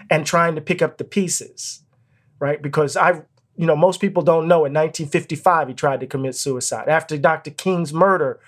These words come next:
in sixty-eight, nineteen sixty-nine, relationship fell apart. He tried to commit suicide. He had to pick up the pieces. Um, and, and,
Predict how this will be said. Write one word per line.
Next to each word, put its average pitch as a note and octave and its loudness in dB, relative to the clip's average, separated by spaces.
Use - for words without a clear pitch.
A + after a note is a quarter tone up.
in D3 0
sixty-eight, F3+ -2
nineteen E3+ 0
sixty-nine, F3+ 0
relationship D#3+ 0
fell D#3 2
apart. D3 0
He - -8
tried D3 2
to C#3 -6
commit B2+ -6
suicide. B2 -8
He F3+ 0
had F3 2
to E3+ -12
pick G3+ -6
up - -2
the - -8
pieces. - -6
Um, D3 0
and, D#3+ 0
and, D#3+ 0